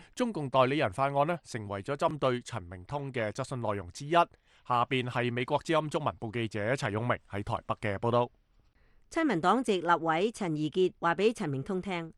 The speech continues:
Speaker 2: 有關中共代理人法案嘅修法，有好多台商都十分嘅憂心。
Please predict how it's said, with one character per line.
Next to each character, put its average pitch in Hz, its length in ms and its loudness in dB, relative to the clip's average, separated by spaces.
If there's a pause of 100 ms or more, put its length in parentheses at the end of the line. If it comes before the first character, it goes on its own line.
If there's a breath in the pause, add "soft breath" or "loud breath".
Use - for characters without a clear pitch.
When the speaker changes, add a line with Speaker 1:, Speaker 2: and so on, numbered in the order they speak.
(420)
Speaker 2:
有 214 140 2
關 294 320 0
中 302 220 0
共 180 200 2
代 175 180 2
理 170 180 2
人 139 180 -2
法 190 160 0
案 175 300 0
嘅 175 200 0
修 247 220 2
法， 170 320 2
有 185 300 0
好 214 160 0
多 285 120 0
台 156 200 -4
商 226 260 -2
都 240 180 -2
十 208 140 -4
分 202 220 -2
嘅 156 120 -4
憂 165 180 -2
心。 139 300 -6